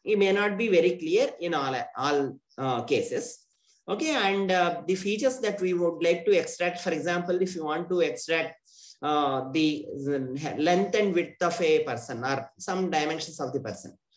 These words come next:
it may or may not be very easy to do that. Okay, so some par-, mm, mm,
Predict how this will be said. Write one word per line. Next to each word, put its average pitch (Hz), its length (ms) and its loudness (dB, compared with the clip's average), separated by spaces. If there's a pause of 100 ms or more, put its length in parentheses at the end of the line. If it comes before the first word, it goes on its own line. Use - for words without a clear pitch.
(180)
it 214 160 2
may 226 120 2
or 240 160 2
may 226 140 2
not 196 240 2
be 208 140 2
very 190 160 6
easy 156 340 0
to 143 160 -8
do 107 160 -4
that. - 160 -12 (580)
Okay, 190 420 2 (180)
so 233 260 0
some 226 260 -2
par-, 185 380 -2
mm, 160 300 -4 (100)
mm, 147 480 -4